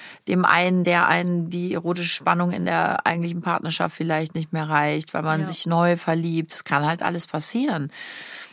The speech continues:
Speaker 1: Ne? Aber ich glaube, wir suchen ja auch immer was und vergessen, dankbar zu sein für das, was wir haben. Ne? Man hat immer das Gefühl, es muss noch schneller, höher, weiter. Aber vielleicht sollte man einfach auch mal sagen, ey, das, was man hat, ist ja gut.
Speaker 2: Das stimmt. Und ich glaube, es ist ja auch schön, so,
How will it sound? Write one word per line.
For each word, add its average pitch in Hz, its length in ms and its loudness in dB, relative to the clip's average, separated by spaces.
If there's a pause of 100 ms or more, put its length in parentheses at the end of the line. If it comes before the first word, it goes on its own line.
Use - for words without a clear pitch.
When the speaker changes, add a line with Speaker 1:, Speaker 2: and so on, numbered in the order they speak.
(120)
Speaker 1:
Ne? 165 360 2
Aber 165 380 4
ich - 120 -6
glaube, 190 360 4
wir 185 100 0
suchen 190 300 2
ja 208 160 4
auch 196 60 0
immer 202 280 2
was 202 400 4
und 175 220 -4
vergessen, 185 560 0
dankbar 185 340 0
zu - 140 -2
sein 180 220 -2
für 175 100 -10
das, 180 260 0
was 160 160 2
wir 165 140 -2
haben. 202 320 -2
Ne? 170 260 -6
Man 165 160 -4
hat 170 140 -2
immer 185 160 4
das 175 120 4
Gefühl, 190 220 0
es 170 60 -2
muss 180 160 0
noch 180 160 -4
schneller, 180 340 2
höher, 170 240 0
weiter. 180 380 -2 (480)
Aber 170 100 -6
vielleicht 185 280 0
sollte 196 260 0
man 175 180 -4
einfach 170 360 -4
auch 170 100 -4
mal 170 160 0
sagen, 165 260 2
ey, - 140 -6
das, 170 240 -4
was - 140 -6
man 175 200 -2
hat, 170 140 -6
ist - 160 -2
ja 156 80 -4
gut. 180 420 -4 (480)
Speaker 2:
Das 240 220 -2
stimmt. 226 400 2
Und 190 100 -2
ich 202 120 -2
glaube, 196 280 4
es 214 120 -4
ist - 140 -4
ja 196 120 2
auch 185 100 0
schön, 220 460 -2
so, 185 160 -2